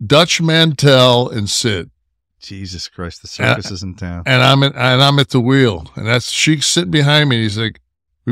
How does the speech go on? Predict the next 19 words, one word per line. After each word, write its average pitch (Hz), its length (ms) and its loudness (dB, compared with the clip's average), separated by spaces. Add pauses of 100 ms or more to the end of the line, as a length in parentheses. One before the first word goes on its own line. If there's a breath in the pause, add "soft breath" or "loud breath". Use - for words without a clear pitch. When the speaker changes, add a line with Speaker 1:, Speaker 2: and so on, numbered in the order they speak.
(140)
Speaker 1:
Sheik's - 400 0
the 151 80 2
last 143 380 2
guy 135 140 2
in. 135 260 4
He 127 60 2
goes, 110 260 -2 (720)
"Ah, 226 460 6 (720)
who's 285 320 8
the 254 100 6
giant 220 460 8
jabroni 226 640 8
at 185 80 4
this?" 180 260 4
"I'm 160 80 4
not 160 220 6
a 151 80 4
jabroni, 151 680 6
Sheik." 131 440 2